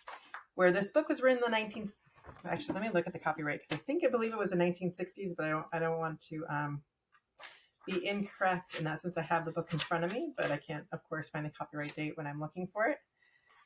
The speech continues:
But the date is on this page that I can't turn. And the copyright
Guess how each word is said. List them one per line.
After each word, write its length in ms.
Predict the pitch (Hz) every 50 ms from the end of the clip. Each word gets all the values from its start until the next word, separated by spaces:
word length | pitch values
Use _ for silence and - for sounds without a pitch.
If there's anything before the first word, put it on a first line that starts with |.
| - - 185 175 -
But 180 | 185 175 170
the 80 | - 165
date 600 | 160 - 262 277 285 262 240 226 220 - - - - - - - - - _ _ - -
is 260 | 165 160 156 156 156
on 160 | 165 165 156
this 160 | 156 151 - -
page 280 | - 170 156 147 - -
that 120 | - 143
I 80 | 143 143
can't 380 | 139 - - 151 147 - 170 -
turn. 420 | - 302 285 240 214 220 226 226 - _ _ _ _ - - - _ _ _ _ _ -
And 160 | 190 190 196
the 40 | 208
copyright 540 | 208 240 240 247 254 240 233 226 226 226